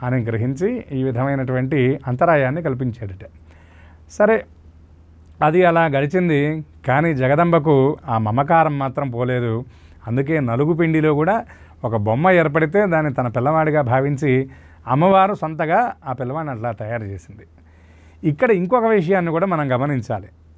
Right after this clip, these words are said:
అంతటి పరమేశ్వరుడు మమకారంతో పార్వతీదేవి తయారు చేసినటువంటి ఆ పిల్లవాడిని ఆవిడ, ఆయన ఎందుకు అలా సంహరించాడో, శిరస్సును ఎందుకు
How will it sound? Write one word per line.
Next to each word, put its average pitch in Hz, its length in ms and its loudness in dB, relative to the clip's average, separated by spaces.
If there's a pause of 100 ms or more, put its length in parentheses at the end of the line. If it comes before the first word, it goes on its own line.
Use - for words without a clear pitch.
(120)
అంతటి 131 640 0
పరమేశ్వరుడు 175 1080 0 (580)
మమకారంతో 175 920 2
పార్వతీదేవి 180 800 0
తయారు 156 280 0
చేసినటువంటి 139 640 -4 (160)
ఆ 123 160 0
పిల్లవాడిని 156 840 0 (640)
ఆవిడ, 196 500 2 (160)
ఆయన 170 260 0
ఎందుకు 196 460 0
అలా 202 260 4
సంహరించాడో, 175 720 -4
శిరస్సును 175 440 -6
ఎందుకు 170 200 -6